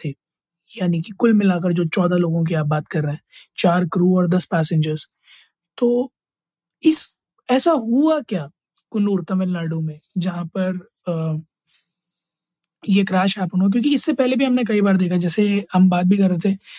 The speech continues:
राजशेखरा रेड्डी जी, उनका भी हेलीकॉप्टर क्रैश में ही डेथ हुई थी, और भी कई सारे ऐसे इंसिडेंसेस हो चुके हैं जहाँ पर हेलीकॉप्टर क्रैशेस में डेथ हुई हैं।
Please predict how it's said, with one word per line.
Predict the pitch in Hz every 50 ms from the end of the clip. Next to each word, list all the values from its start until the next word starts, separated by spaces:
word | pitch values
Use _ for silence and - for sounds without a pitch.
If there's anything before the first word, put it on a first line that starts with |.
| - - _ - - 196
राजशेखरा | 175 185 190 214 196 - 214 208 190 196 202 208 202
रेड्डी | 190 180 175 170 190 190
जी, | 165 156 143 - - _ _ -
उनका | 180 180 180 202 208
भी | 196 202 202 196 185 - - - -
हेलीकॉप्टर | 185 180 175 170 180 175 - - 185
क्रैश | 170 175 170 165 160 160 - -
में | 175 170
ही | 165 175 175 165 160 160 156 156
डेथ | 175 165
हुई | 160 - 160 160
थी, | 202 202
और | 196 208 240 262
भी | 247 302
कई | 233 254 240 214
सारे | - 208 190 190
ऐसे | 196 190 - 208 202 196 196 - - - - - - _ _ - -
इंसिडेंसेस | 196 190 196 196 190 202 202 196 233 247 208
हो | 190 175 196 202
चुके | 196 - 180 - 190 175
हैं | 190 214 208
जहाँ | 196 180 175 175
पर | 185 185 190
हेलीकॉप्टर | 185 180 170 185 170 165 - 190
क्रैशेस | 180 180 175 175 170 185 175 190
में | 190 180 165
डेथ | 170 170
हुई | 160 - 170 180
हैं। | 190 214 240